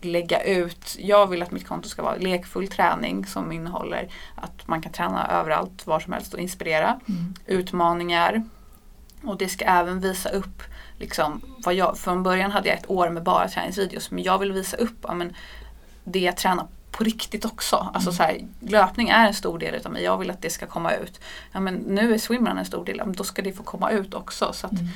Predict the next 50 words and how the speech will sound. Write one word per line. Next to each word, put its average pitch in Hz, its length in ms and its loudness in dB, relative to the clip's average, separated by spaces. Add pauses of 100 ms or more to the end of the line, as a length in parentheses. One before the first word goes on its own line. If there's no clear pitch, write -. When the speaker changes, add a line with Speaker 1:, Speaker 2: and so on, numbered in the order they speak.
(240)
Speaker 1:
man 185 160 0
får 185 120 -8
ta - 160 -4
med 214 240 2
det. 185 180 -2 (180)
Även 180 280 4
om 185 80 2
man, 180 140 0
jag 180 140 2
vet 220 360 2
att - 120 -6 (140)
när 185 100 0
jag 185 80 0
simmade 190 360 0
varje 190 200 4
dag 175 100 0
i 180 40 -4
somras - 320 -4
så - 140 -10
la 190 200 2
inte 214 160 -2
jag 226 80 0
upp - 120 -8
det 180 80 -4
på 185 80 -8
stories. - 340 -8
För - 120 -6
att - 120 -10
jag 196 80 -4
vet 214 260 0
hur 214 60 -4
trött - 380 -2
man 180 180 0
blir 233 280 4
på 175 140 -2
att 180 60 -2
se 170 140 0
folk - 220 -6
som - 100 -12
simmar 156 220 -2
varje 123 220 2
dag 175 160 6
när 160 80 2
man 175 100 0
inte 180 100 2
Speaker 2:
Mm. 180 120 4
Speaker 1:
gillar 196 140 8
att 226 60 8
simma. 156 220 4 (180)
Speaker 2:
Mm. 170 120 -2